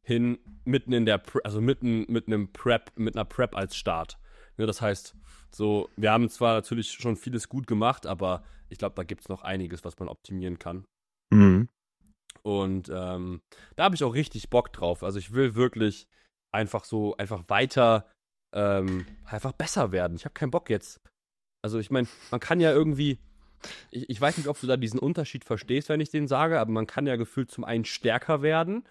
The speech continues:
Speaker 1: und zum anderen besser werden. Und ich
Speaker 2: Mhm.
Speaker 1: will halt grad eher besser werden. Ich hab keinen Bock
Speaker 2: Mhm.
Speaker 1: gerade so, Junge, diese ganzen schweren Gewichte und so, ne? Ich hab da grad, ich hab's einfach gefressen.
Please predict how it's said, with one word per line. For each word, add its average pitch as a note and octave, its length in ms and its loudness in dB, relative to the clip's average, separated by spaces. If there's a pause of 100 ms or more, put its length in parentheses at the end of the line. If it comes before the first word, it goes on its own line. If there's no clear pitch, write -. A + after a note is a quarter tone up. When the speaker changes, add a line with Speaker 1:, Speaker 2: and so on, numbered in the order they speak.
(200)
Speaker 1:
und A2+ 140 -4
zum B2 100 -10
anderen A#2+ 280 2
besser C3+ 420 2
werden. F2+ 380 -2 (400)
Und B2 120 2
ich G#2 60 2
Speaker 2:
Mhm. G2 60 -2
Speaker 1:
will C3 80 4
halt C3+ 140 6
grad B2 200 2
eher B2 240 0
besser G#2+ 460 0
werden. E2+ 360 -4
Ich - 100 -12
hab B2+ 100 -8
keinen B2+ 180 -4
Bock C#3 140 0
Speaker 2:
Mhm. - 40 -12
Speaker 1:
gerade G2 300 -2
so, F#2+ 400 -2 (600)
Junge, B2+ 380 2
diese A#2 320 -8
ganzen F#3 260 -6
schweren D#3+ 340 2
Gewichte C#3+ 360 0
und G#2+ 120 0
so, G#2+ 120 -4
ne? A#2 140 0
Ich A#2+ 100 -4
hab C#3 80 -4
da C3+ 120 -2
grad, A#2+ 200 -2
ich A#2+ 80 -4
hab's A#2 100 -6
einfach A2+ 180 -4
gefressen. G2 460 -8